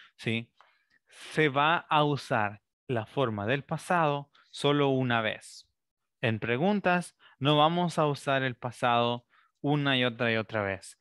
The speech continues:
Igual en presente, en, en, en negativas, perdón. En oraciones negativas, solo se va a usar una vez el pasado.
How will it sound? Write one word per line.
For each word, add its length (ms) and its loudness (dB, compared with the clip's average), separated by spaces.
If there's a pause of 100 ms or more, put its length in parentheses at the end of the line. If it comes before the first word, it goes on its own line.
(220)
Igual 420 4
en 140 0
presente, 600 0
en, 100 -4
en, 300 -2
en 140 -2
negativas, 580 -2
perdón. 480 -4
En 160 -2
oraciones 440 -2
negativas, 760 -2 (1120)
solo 260 2
se 120 0
va 80 4
a 40 4
usar 340 -2
una 300 0
vez 380 -4
el 140 -8
pasado. 540 -6